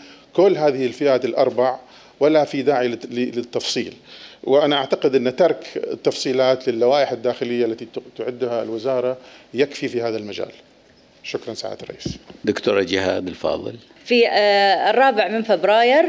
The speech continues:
Speaker 3: اجتمعت اللجنة ودعت ممثلي الحكومة، وكنا،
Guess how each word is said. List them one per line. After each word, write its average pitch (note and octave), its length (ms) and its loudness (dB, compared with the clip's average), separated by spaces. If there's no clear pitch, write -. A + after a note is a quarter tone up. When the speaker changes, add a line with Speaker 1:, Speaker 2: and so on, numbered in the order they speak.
Speaker 3:
اجتمعت F#3+ 480 0
اللجنة A#3+ 500 2
ودعت B3 680 2
ممثلي G3+ 680 2
الحكومة، F3 600 -2
وكنا، D#4 640 2